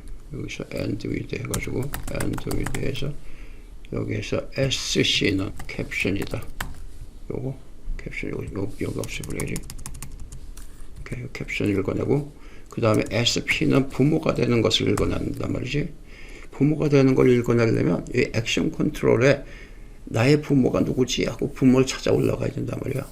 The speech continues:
나를 갖고 있는, 나를 데리고 있는, 나를 데리고 있는 부모가 누굴까? 그래서 페어런트라는 속성이 바로 그, 그 짓을 하는 속성이야.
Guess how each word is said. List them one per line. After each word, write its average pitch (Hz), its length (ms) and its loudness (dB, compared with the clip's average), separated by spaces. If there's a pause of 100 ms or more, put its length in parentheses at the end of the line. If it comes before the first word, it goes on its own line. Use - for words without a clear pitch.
(160)
나를 123 260 6
갖고 113 320 2
있는, 113 320 4
나를 131 260 6
데리고 127 340 4
있는, 104 320 4 (360)
나를 131 280 6
데리고 123 300 2
있는 120 220 4
부모가 - 360 0
누굴까? - 500 0 (240)
그래서 - 320 -4
페어런트라는 - 960 4
속성이 - 440 2
바로 131 320 2 (300)
그, 123 320 2 (360)
그 131 140 2
짓을 123 380 0
하는 113 180 2
속성이야. - 560 -4